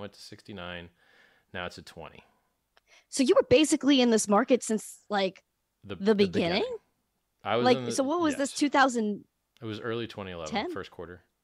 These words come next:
Speaker 1: First quarter
Speaker 2: I
Speaker 1: of
Speaker 2: was gonna say
Speaker 1: twenty eleven.
Speaker 2: twenty ten to twenty eleven. Whoa.
Speaker 1: Yeah.
Speaker 2: So how did you find Bitcoin? I'm so
Speaker 1: Reddit.
Speaker 2: interested.
Speaker 1: I was retired and traveling, and I would just play video games and read Reddit.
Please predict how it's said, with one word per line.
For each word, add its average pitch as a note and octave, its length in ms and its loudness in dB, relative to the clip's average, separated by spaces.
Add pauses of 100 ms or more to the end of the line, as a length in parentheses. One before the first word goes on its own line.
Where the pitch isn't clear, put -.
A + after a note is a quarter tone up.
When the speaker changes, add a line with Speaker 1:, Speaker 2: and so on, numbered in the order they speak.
(360)
Speaker 1:
First - 240 -10
quarter G#2+ 180 -6
Speaker 2:
I A3+ 60 0
Speaker 1:
of G#3+ 60 -4
Speaker 2:
was G#3+ 100 -8
gonna A3+ 200 2
say G#3 220 0
Speaker 1:
twenty - 0 -
eleven. - 20 -10
Speaker 2:
twenty G3+ 280 -2
ten F#3 180 -4
to F#3 100 -4
twenty F#3 280 -4
eleven. D#3+ 400 -4 (340)
Whoa. G3+ 1040 6
Speaker 1:
Yeah. - 60 -10
Speaker 2:
So D#4 200 -4
how D#4 180 0
did F#4+ 180 0
you D4+ 100 -2
find C#4+ 420 -2
Bitcoin? G3+ 380 -2
I'm F#3+ 80 -6
so C#4+ 140 -2
Speaker 1:
Reddit. B3+ 80 2
Speaker 2:
interested. G2 540 -4 (360)
Speaker 1:
I G2+ 60 -6
was G2+ 160 -6
retired F#2 480 -6
and F2 100 -16
traveling, E2+ 480 -12
and D#2 80 -14
I D2+ 60 -12
would E2 60 -12
just E2 120 -18
play E2 160 -14
video E2 280 -10
games E2+ 260 -12
and D#2 100 -16
read D2+ 140 -16
Reddit. D#2 280 -10